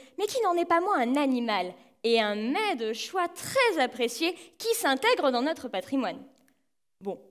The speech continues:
vous allez sûrement me dire que la vie d'une huître ne doit pas être bien trépidante,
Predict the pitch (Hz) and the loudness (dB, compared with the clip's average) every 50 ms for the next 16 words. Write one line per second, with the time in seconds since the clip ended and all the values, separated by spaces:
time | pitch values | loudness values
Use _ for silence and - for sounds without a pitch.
0 | - _ _ - 208 220 220 226 226 240 233 - - 285 277 285 294 302 302 277 | -20 _ _ -14 -6 -2 0 0 0 0 -2 -4 -4 -2 0 2 2 2 4 2
1 | 240 220 196 208 269 294 285 294 - 233 202 202 196 196 202 190 185 208 247 254 | 2 0 -2 -2 -2 -2 -2 -2 -4 -4 -2 -2 -2 -2 -4 -8 -12 -14 -16 -16
2 | 214 190 196 202 196 208 233 254 - - - 196 185 180 190 190 190 - - 240 | -16 -14 -14 -12 -10 -10 -10 -12 -14 -16 -16 -16 -16 -14 -16 -16 -16 -12 -10 -10
3 | 233 208 202 220 - - 196 185 175 170 202 202 208 202 202 196 196 - - - | -8 -10 -10 -14 -16 -18 -18 -18 -14 -10 -8 -6 -6 -6 -6 -8 -10 -12 -14 -10
4 | - - 240 226 233 - - - - 202 214 247 247 - | -6 -4 -4 -4 -6 -10 -16 -14 -12 -12 -12 -12 -14 -18